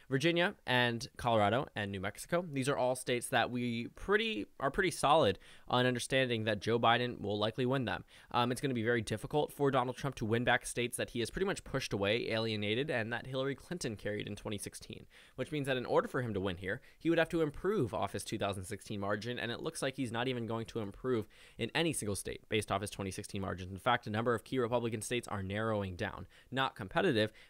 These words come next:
but not a thirty-point margin, more so seventeen, eighteen percent in certain states. When we take a look at Michigan, it actually is very surprising. They are outrunning the national numbers. They did not do that in twenty sixteen. Um, so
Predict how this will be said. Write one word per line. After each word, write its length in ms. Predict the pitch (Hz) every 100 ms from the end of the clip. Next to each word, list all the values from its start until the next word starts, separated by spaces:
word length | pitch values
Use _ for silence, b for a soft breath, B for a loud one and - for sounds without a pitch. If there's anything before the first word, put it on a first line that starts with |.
| -
but 260 | 185 160 131
not 240 | 131 110
a 40 |
thirty-point 480 | 113 120 120 113 104
margin, 340 | 117 113 90 92
more 200 | 101 101
so 200 | 110 101
seventeen, 520 | - 110 104 110 101
eighteen 320 | 107 110 117 98
percent 400 | 101 127 113 -
in 140 | -
certain 260 | - - -
states. 420 | - - - - b b
When 120 | 135
we 80 | 151
take 160 | 170 156
a 40 |
look 160 | 147 135
at 60 |
Michigan, 440 | 110 117 - 123 120
it 100 | 117
actually 300 | 120 - 131
is 80 | 104
very 200 | 127 135
surprising. 520 | - 123 123 131 120
They 80 | 127
are 160 | 127 120
outrunning 680 | 131 104 107 123 160 98 B B B
the 80 | 120
national 340 | 113 113 120
numbers. 300 | 123 120 92
They 140 | 101 98
did 180 | 104
not 280 | 101 131 120
do 140 | 104 95
that 220 | 87 -
in 80 | 92
twenty 240 | 104 87
sixteen. 480 | - - - - - B B B -
Um, 360 | 107 98 90 -
so 220 | -